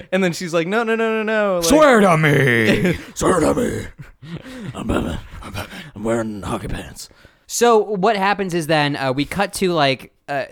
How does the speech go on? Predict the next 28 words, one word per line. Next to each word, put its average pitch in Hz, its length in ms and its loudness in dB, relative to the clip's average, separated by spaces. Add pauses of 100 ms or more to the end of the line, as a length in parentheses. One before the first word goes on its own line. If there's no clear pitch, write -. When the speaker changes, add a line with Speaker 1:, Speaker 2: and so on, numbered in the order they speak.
(140)
Speaker 2:
one 156 220 -2
of 190 80 0
the 151 80 0
bandit 147 500 -2
dudes 151 400 0
who, 139 80 0
like, 127 140 0
has 123 180 -2
all 123 140 -2
the 113 180 -4 (140)
treasure. 127 240 -2
They 120 120 -6
didn't, 117 280 -6
like, 110 120 -12
sell 107 280 -6
all 101 160 -4
of 117 80 -10
it 127 80 -6
'cause 123 100 -10
they're 113 100 -6
trying 117 200 -8
to 113 60 -8
sell 113 220 -4
some 120 220 -8
of 113 100 -8
it 113 120 -10
to, 104 280 -6
uh, 98 200 -8